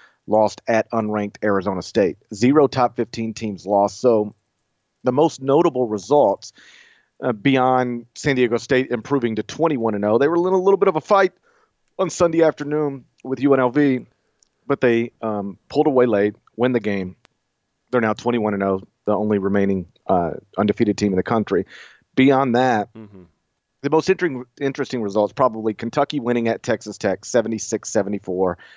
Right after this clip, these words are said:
Speaker 1: Baylor winning at Florida, seventy-two sixty-one. Which of those more impressive to you, Kentucky at Texas Tech or Baylor at Florida?
Speaker 2: Um, I watched both. Uh, and I'd, I'd throw in Maryland winning at Indiana.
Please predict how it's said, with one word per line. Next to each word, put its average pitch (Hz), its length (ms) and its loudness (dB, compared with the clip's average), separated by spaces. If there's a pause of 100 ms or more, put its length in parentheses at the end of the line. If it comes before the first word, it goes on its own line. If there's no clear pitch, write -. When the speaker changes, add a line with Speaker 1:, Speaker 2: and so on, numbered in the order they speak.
(200)
Speaker 1:
Baylor 123 540 0
winning 113 360 -2
at - 140 -4
Florida, 101 400 0
seventy-two 104 920 -2
sixty-one. 104 1000 -4 (360)
Which 175 180 2
of 175 60 4
those 156 240 4
more 147 120 2
impressive 120 460 -2
to 107 100 -8
you, 104 220 -2
Kentucky 147 540 -4
at 139 180 2
Texas 131 380 -2
Tech 135 260 2
or 113 40 -4
Baylor 113 380 0
at 98 80 0
Florida? 90 400 -4 (1300)
Speaker 2:
Um, 139 680 2
I - 100 -12
watched 143 300 0
both. 127 560 0 (1120)
Uh, 117 720 0
and 131 160 -4
I'd, 156 180 -2
I'd 165 180 -2
throw 196 260 0
in 143 180 -6
Maryland 127 580 -4
winning 120 260 -8
at 113 80 0
Indiana. 113 720 -4